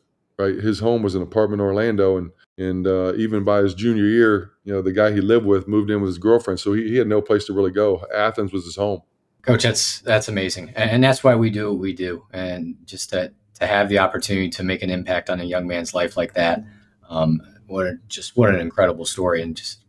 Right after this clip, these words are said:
Speaker 2: like, like you've said multiple times here, we, we can't take things for granted, you know, 'cause you, you never know that, like you said,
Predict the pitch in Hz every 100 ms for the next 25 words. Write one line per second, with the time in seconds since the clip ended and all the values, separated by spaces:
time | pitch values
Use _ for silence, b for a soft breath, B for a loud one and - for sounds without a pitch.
0 | _ - 117 117 120 120 113 - 117 101
1 | 110 120 107 101 92 85 - 82 80 -
2 | _ _ _ 110 107 104 104 - 107 101
3 | 95 98 90 90 90 82 78 - _ 90
4 | 85 85 - 87 87 98 101 98 92 90
5 | 87 87 - _ 98 95 98 - 90